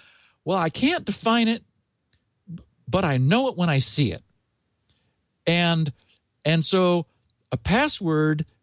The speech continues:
is, originally I was thinking that I would include, for example, a dictionary of a thousand of the most common passwords. The problem is Squirrel is gonna be supported in sixty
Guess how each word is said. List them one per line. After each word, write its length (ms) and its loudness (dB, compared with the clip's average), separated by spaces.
is, 440 0
originally 480 2
I 120 2
was 160 0
thinking 480 -2
that 120 0
I 140 2
would 200 0
include, 760 -2
for 80 -6
example, 420 0
a 60 0
dictionary 880 0
of 360 -2
a 80 -6
thousand 720 2
of 140 -4
the 60 -2
most 280 0
common 360 0
passwords. 640 -4
The 80 -12
problem 440 0
is 260 0
Squirrel 680 0
is 160 0
gonna 240 0
be 240 2
supported 560 -2
in 240 0
sixty 680 -2